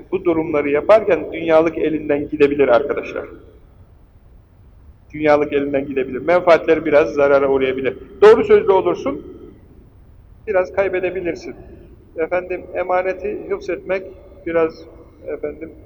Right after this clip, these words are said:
kayıplara yol açabilir. Güzel huylu olmak, eh, biraz hakkını başkaları çiğniyor filan gibi olabilir. Efendim, e, helal lokma yiyeceğim derken biraz dünyalık bakımından sıkıntıya düşebilirsin. Bak her şeyi alamazsın, her şey eline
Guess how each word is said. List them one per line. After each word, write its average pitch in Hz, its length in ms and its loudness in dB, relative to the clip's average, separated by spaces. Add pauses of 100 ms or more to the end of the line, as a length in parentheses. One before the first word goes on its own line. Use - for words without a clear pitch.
(140)
kayıplara 147 420 -4
yol 143 200 -2
açabilir. 135 560 -8 (600)
Güzel 180 260 4
huylu 165 280 -2
olmak, 147 400 0 (480)
eh, 165 100 -2 (300)
biraz 170 240 0
hakkını 160 380 -6
başkaları 160 460 -4
çiğniyor 160 480 -6
filan 151 260 -4
gibi 151 140 -8
olabilir. 143 560 -4 (520)
Efendim, 170 520 -2
e, - 80 -10 (920)
helal 180 300 4
lokma 160 260 2
yiyeceğim 156 360 -2
derken 165 460 -2
biraz 165 360 -2 (240)
dünyalık 156 400 -4
bakımından 156 520 -6
sıkıntıya 151 480 -8
düşebilirsin. 147 600 -8
Bak 139 160 -4
her 147 100 -4
şeyi 143 240 -6
alamazsın, 131 520 -2
her 135 180 -6
şey 131 180 -10
eline 139 460 -8